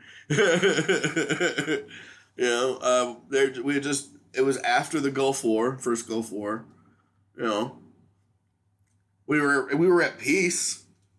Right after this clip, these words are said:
I don't think, I mean, yeah, we were doing things all over the place, but we weren't actively at war with anybody at that time.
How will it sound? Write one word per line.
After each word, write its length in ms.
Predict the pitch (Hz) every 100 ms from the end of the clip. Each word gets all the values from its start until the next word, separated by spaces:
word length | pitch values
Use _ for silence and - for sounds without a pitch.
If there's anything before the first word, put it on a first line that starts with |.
| _ _ _ _
I 60 | 131
don't 120 | 147
think, 200 | 170 156
I 40 | 147
mean, 260 | 160 147 131
yeah, 200 | 143 139
we 160 | 143
were 100 | 139
doing 300 | 127 139 131
things 240 | 135 123 117
all 100 | 123
over 160 | 139
the 60 | 120
place, 260 | 117 117 113
but 100 | 156
we 100 | 156
weren't 360 | 147 139 127 -
actively 540 | 120 131 127 123 127
at 100 | 104
war 240 | 101 120 147
with 200 | 127 107
anybody 480 | 104 95 98 98 98
at 80 |
that 180 | 95 92
time. 300 | 98 98 113